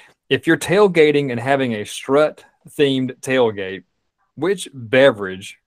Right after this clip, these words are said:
are you more likely to consume between the Info Joe I P A,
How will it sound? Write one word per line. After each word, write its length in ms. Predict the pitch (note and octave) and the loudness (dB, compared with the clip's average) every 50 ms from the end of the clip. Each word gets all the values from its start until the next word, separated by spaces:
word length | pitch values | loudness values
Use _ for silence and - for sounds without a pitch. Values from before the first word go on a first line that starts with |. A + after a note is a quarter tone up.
| _ _ - | _ _ -6
are 100 | A2+ A#2 | -4 -4
you 140 | A#2+ B2+ | -2 -2
more 240 | C3 C3 C#3 C3+ C3 | -2 0 0 0 0
likely 380 | B2+ A#2+ B2 B2 B2 - B2 A#2 | 0 0 0 -2 -2 -4 -10 -12
to 180 | - - A2 | -10 -12 -12
consume 480 | - - G2+ G2+ - - A#2+ A2+ A2 G2+ | -10 -10 -8 -8 -6 -4 -4 -4 -6 -6
between 520 | G#2 G#2 - - B2+ B2 A#2 A2+ A2 G#2+ | -10 -12 -10 -6 -4 -2 -2 -2 -2 -2
the 160 | G#2 A2 A2 A#2+ | -4 -2 -2 0
Info 360 | C#3 C#3+ C#3 - C#3 B2+ A#2+ | 0 -2 0 0 0 0 0
Joe 320 | A#2+ A2+ B2+ B2+ B2 B2 A2+ | 0 0 2 4 4 4 2
I 200 | A2 A#2 A#2+ A#2+ | 2 2 0 0
P 300 | A#2 - A#2+ G#2+ G#2+ A#2 | 0 -2 -4 -2 0 2
A, 300 | B2+ C#3 D3 D3 C#3+ | 2 2 0 -2 -6